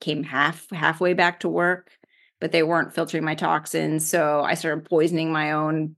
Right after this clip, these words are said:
brain with my own toxins, and new things would come up that were nightmarish. <laughs> One step at a time. And I said to my cardiologist I wanted to be home by my husband's birthday. And sure enough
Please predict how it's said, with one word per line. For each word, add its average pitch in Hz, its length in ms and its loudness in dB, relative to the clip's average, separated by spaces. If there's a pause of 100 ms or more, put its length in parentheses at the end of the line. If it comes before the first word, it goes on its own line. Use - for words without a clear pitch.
(500)
brain 170 400 2
with 190 160 0
my 170 140 0
own 170 120 -2
toxins, 214 720 0
and 165 300 0 (500)
new 190 240 6
things 208 300 2
would 190 140 2
come 180 260 4
up 196 340 4 (300)
that 165 140 4
were 170 140 0
nightmarish. 175 800 2
<laughs> - 1600 -8
One 277 200 4
step 277 220 4
at 247 80 2
a 214 60 2
time. 233 520 4
And 196 360 2
I 196 220 6
said 208 320 0
to 214 80 -6
my 190 140 2
cardiologist 185 640 4
I 175 100 4
wanted 170 300 2
to 180 60 2
be 170 140 2
home 170 280 0
by 175 120 6
my 170 120 -2
husband's 165 400 -4
birthday. 170 540 2
And 160 180 -4
sure 175 240 0
enough 165 380 -2